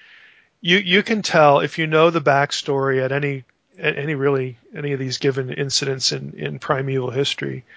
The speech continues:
uh, primeval biblical history. I mean, if, if you know the backstory, it's very evident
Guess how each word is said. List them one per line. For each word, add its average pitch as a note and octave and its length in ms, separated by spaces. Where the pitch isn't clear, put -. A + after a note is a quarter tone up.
uh, C3+ 120
primeval C3 500
biblical C3 460
history. C3 400
I B2 40
mean, B2+ 140
if, B2 140
if - 180
you D#3 80
know D3+ 120
the C3+ 100
backstory, C3+ 720
it's D#3+ 180
very C#3 580
evident C3 460